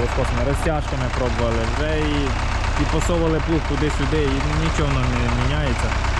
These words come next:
То, хто щось знає по цьому випадку такому, підскажіть, будь ласка. Ну, а так, в принципі, ось така в нас получилася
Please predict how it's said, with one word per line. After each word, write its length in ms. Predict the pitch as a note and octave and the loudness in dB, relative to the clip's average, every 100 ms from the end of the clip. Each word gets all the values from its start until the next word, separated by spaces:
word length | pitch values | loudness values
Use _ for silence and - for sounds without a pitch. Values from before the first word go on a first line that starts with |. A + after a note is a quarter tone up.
| - - - - | 0 0 0 0
То, 60 | A#2+ A2+ - - - - - - - - - | 0 0 0 0 0 0 0 0 0 0 0
хто 140 | - D#3 D3 | 0 0 0
щось 220 | D3 C3 - C3 - C3+ | 0 0 0 0 0 0
знає 300 | D#3+ D#3+ C#3+ - | 0 0 0 0
по 60 | C#3 | 0
цьому 240 | D3+ D3 C#3 C3 B2+ - - | 0 0 0 0 0 0 0
випадку 380 | D3 E3 C#3 - B2+ | 0 0 0 0 0
такому, 260 | B2+ C3+ B2 A2+ | 0 0 0 0
підскажіть, 480 | C3+ - C#3 C3 G#2+ | 0 0 0 0 0
будь 100 | G#2+ | 0
ласка. 240 | G2+ - F#2+ - - - - - - - - - - - - - - E3 | 0 0 0 0 0 0 0 0 0 0 0 0 0 0 0 0 0 2
Ну, 60 | G3 E3+ | 2 2
а 20 | D#3 | 0
так, 120 | F#3+ - | 0 0
в 20 | |
принципі, 420 | F3 F#3 F3 - E3 | 0 0 0 0 0
ось 120 | D3+ D#3+ | 0 0
така 140 | E3+ | 0
в 60 | E3 | 0
нас 100 | D3+ - | 0 0
получилася 580 | D3+ D3 E3 D#3 C#3 | 0 2 2 2 2